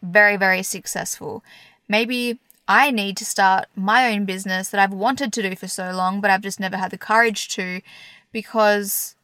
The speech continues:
that's obviously what is upsetting me. I'm seeing other people having the courage to do something that I don't have the courage to do. Or it's seeing someone who's got an amazing body and it makes you feel bad because your body doesn't look like that. But your body's not their body.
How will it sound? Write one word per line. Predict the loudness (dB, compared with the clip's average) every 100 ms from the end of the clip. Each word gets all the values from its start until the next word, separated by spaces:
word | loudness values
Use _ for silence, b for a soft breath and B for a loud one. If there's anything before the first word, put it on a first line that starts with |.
| _ _ _ 4
that's | 4 4
obviously | -2 -2 0 0
what | 2 2 2 -2 _ _ _ _ -2
is | 0
upsetting | 0 -2 -4 -4
me. | -6 -4
I'm | -2 -2
seeing | 0 0
other | 2 2 0
people | -2 -2 0 0 -2 B B B
having | 0 0
the | -2
courage | -2 0 2 -2
to | -2
do | -2
something | -2 -4 -4 -4
that | 0
I | 2
don't | 2
have | 0 -8
the | -10
courage | -4 -4 -4 -12
to | -10
do. | -8 -8 -10 -14 B B B B -2
Or | 2
it's | 2
seeing | 0 -2 -2
someone | 0 0 0
who's | -2
got | 0 0
an |
amazing | 0 -2 -2 -4 0
body | 0 -2 -6 -14 B B -4
and | -2
it |
makes | -2 -4
you | -4 -2
feel | 0 2
bad | 4 4 2
because | -6 -4
your | -2
body | 0 0 -2
doesn't | -2 -6 -6 -8
look | -6
like | -2 -2 2
that. | 0 0 -12 _ _ b b b _
But | 6 6 2 _ _ _ _ _ _
your | -4
body's | 2 0 0 0
not | 2
their | 2
body. | 4 2 2 -6 -8